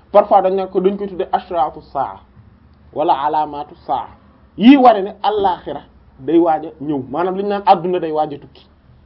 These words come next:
Mu nekk ay information yoo xamante ne daf ñu ko doon jox étape par étape, étape par étape, étape par étape, étape par étape. Sallallahu alayhi wa sallam. Pourtant, euh,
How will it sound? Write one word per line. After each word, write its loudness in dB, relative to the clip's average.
Mu 2
nekk 2
ay -2
information -8
yoo 0
xamante -4
ne -6
daf -8
ñu -4
ko -2
doon -4
jox -8
étape -6
par -6
étape, -12
étape -8
par -10
étape, -16
étape -2
par -4
étape, -16
étape -6
par -8
étape. -18
Sallallahu 0
alayhi -2
wa -20
sallam. -14
Pourtant, 6
euh, 10